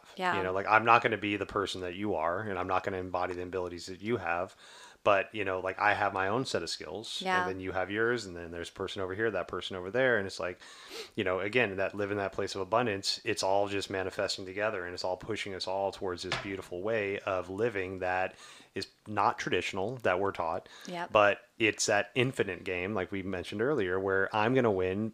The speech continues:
Speaker 2: because I'm gonna help you win, and you're helping that person win, and we're all helping each other win.
Speaker 1: Yep.
Speaker 2: And that's the biggest win we can have.
Speaker 1: And that's the biggest win.
Speaker 2: You know, we have these little sacrifices that we make for our own personal definitions of success, just redefining, not even a sacrifice, just a definition adjustment.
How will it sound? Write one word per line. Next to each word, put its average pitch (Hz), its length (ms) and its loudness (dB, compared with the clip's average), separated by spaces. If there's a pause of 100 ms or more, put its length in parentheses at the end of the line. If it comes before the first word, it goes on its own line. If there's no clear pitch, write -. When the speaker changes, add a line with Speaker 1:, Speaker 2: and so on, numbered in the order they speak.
(120)
Speaker 2:
because 104 320 0
I'm 92 160 -2
gonna 104 160 0
help 104 240 0
you 131 160 2
win, 101 480 -2
and 104 160 -2
you're 101 140 4
helping 104 320 -2
that 120 160 0
person 90 340 -2
win, 92 340 -6 (120)
and 98 200 0
we're 98 160 2
all 98 140 4
helping 101 320 0
each 101 140 -4
other 98 180 0
win. 101 240 -2 (120)
Speaker 1:
Yep. 190 240 -2 (220)
Speaker 2:
And 104 100 0
that's 208 220 4
the 113 80 -2
biggest 101 300 2
win 98 140 0
we 92 100 -2
can 95 120 -2
have. 110 280 -4
Speaker 1:
And 185 80 -8
that's 180 180 -8
the 180 80 -6
biggest 170 320 -4
win. 170 140 -2
Speaker 2:
You 95 80 0
know, 90 260 -4
we 104 140 0
have 101 160 4
these 101 160 -4
little 98 160 2
sacrifices 98 680 2
that 95 140 0
we 98 100 -4
make 107 280 2
for 95 160 2
our 92 80 4
own 92 220 0
personal 98 420 0
definitions 95 560 0
of 90 100 -8
success, 120 560 -2
just - 240 -8
redefining, 98 600 -4 (560)
not 87 100 -6
even 90 160 -2
a 110 40 0
sacrifice, 95 600 -2
just - 160 -6
a 110 60 -2
definition 92 560 -4
adjustment. 101 500 -4